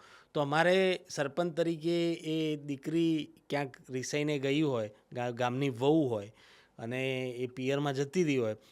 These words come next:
તો અમારે એને તેડવા માટે એના પરિવારના લોકોની સાથે અમારે જવું પડે. આ સરપંચોની જવાબદારીઓ છે. ગામમાં સગા બે ભાઈ શેઢાના માટે લડ્યા હોય તો અમારે એમાં બે કલાક આપીને શેઢાનું સમાધાન કરાવવું પડે. એટલા માટે કે જે મૂળ થીમ હતી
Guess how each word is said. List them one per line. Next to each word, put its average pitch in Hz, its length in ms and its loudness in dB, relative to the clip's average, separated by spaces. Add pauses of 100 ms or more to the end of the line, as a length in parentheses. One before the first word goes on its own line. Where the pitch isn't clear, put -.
(120)
તો 147 80 -2
અમારે 170 240 2 (140)
એને 156 180 -2
તેડવા 175 440 2
માટે 185 260 4
એના 190 140 6
પરિવારના 180 500 2
લોકોની 185 380 2
સાથે 160 280 -2
અમારે 175 260 2
જવું 139 320 4
પડે. 90 240 -8 (200)
આ - 40 -2
સરપંચોની 220 760 2
જવાબદારીઓ 180 640 8
છે. 117 120 -4 (420)
ગામમાં 156 280 2
સગા 170 380 6
બે 208 180 12
ભાઈ 202 160 10
શેઢાના 185 520 8
માટે 202 240 6
લડ્યા 175 340 12
હોય 139 240 8 (520)
તો 190 60 2
અમારે 214 240 6
એમાં 208 280 6
બે 196 160 6
કલાક 208 360 6
આપીને 208 480 4
શેઢાનું 190 420 2
સમાધાન 190 460 2
કરાવવું 196 500 10
પડે. 104 280 0 (360)
એટલા 190 320 6
માટે 226 460 8
કે 226 240 0 (380)
જે 180 200 4
મૂળ 202 460 8
થીમ 202 380 2
હતી 104 320 -4